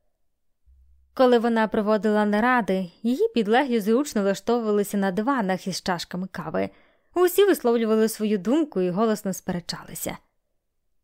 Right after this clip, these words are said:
Поклавши слухавку, Кордейро подивився на неї.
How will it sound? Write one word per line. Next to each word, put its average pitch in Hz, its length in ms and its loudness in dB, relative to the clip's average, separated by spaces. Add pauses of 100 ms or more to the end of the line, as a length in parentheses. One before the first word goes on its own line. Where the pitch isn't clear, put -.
(1080)
Поклавши 440 420 2
слухавку, 226 640 0
Кордейро 220 460 2
подивився 240 540 -2
на 170 100 -6
неї. 165 420 -6